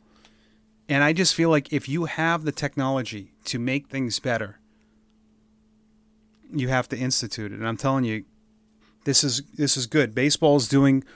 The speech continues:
good things. Uh, I know there's a lot of negative things about Rob Ma-, Manfred, and I think he's trying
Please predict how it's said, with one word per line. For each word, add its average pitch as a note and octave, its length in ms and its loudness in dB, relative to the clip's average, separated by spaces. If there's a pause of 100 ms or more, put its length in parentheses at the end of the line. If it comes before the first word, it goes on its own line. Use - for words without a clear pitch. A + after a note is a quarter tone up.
(140)
good D3+ 240 2
things. C3 440 -2 (520)
Uh, B2 420 -4 (160)
I C3+ 200 -4
know D#3+ 540 2 (1500)
there's C3+ 220 0
a D3 60 4
lot D#3+ 200 10
of G3 80 6
negative D#3 360 4
things C#3 240 6
about C3 260 2
Rob A#2+ 220 4
Ma-, B2 180 -2
Manfred, A#2 560 -4 (220)
and A#2+ 100 -4
I B2 80 0
think C#3 180 -6
he's C#3+ 140 -2
trying B2+ 560 2